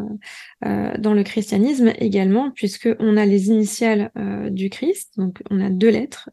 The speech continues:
grecques, euh, qui sont l'alpha, enfin, pas les initiales, mais les symboles du Christ, deux lettres grecques, l'alpha et l'oméga, avec les initiales, euh, du Christ qui sont rassemblées au centre. Donc, on a vraiment cette idée de, de créer un nouveau,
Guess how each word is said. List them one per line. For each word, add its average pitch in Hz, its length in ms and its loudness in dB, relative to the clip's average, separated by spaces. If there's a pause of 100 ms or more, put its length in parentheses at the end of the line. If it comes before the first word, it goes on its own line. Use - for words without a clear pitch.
grecques, 196 380 -4 (640)
euh, 190 540 -2 (320)
qui - 120 -14
sont 202 140 -4
l'alpha, 196 540 -2
enfin, 190 200 -6
pas 202 120 0
les 196 140 4
initiales, 208 320 2
mais 190 80 2
les 196 80 0
symboles 196 300 0
du 196 120 -4
Christ, 285 280 -4
deux 214 80 0
lettres 202 340 -2
grecques, 196 360 -4
l'alpha 196 260 -4
et 202 60 2
l'oméga, 196 400 2 (340)
avec 214 320 2
les 202 140 4
initiales, 196 440 0
euh, 214 260 -4 (180)
du 208 240 -8
Christ - 320 -10
qui 214 140 -8
sont 208 140 -8
rassemblées 208 440 -4
au 208 80 -2
centre. 208 260 -10 (440)
Donc, 220 180 4
on 233 100 6
a 220 100 6
vraiment 226 280 4
cette 247 280 -4
idée 226 240 4
de, 208 520 -2 (280)
de 220 120 8
créer 262 200 2
un 277 140 2
nouveau, 226 200 2